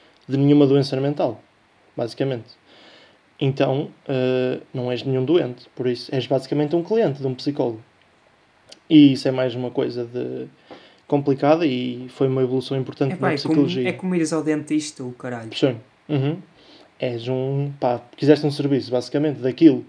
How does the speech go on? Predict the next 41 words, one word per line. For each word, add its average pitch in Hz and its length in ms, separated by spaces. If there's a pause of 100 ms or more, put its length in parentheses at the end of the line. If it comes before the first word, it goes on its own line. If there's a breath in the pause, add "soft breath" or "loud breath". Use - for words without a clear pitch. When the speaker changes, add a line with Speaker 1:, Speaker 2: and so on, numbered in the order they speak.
(160 soft breath)
Speaker 2:
Sim. - 180
Speaker 1:
Não 135 160
significa, 143 500
não 143 160
és 143 140
um 147 120
paciente, 147 640
porque 143 260
paciente 151 480
implica 151 360
seres 151 280
um 151 80
doente. 139 500
E 127 80
tu 131 160
não 127 160
és 127 140
doente 143 320
quando 131 140
vais 127 120
ao 127 80
psicólogo. 127 380 (360 soft breath)
Não, 139 200
não 165 180
precisas 139 480
necessariamente 139 640
ser 135 140
um 131 100
doente 117 340 (1900)
quando 127 180
vais 123 180
Speaker 2:
Olha, 123 60
Speaker 1:
a - 20
um - 20
psicólogo. 123 340
Speaker 2:
Sim, 170 120
senhora. 135 340 (520)
Aqui, 175 440
uma 175 240
coisa. 131 400 (760)
Falando, 175 520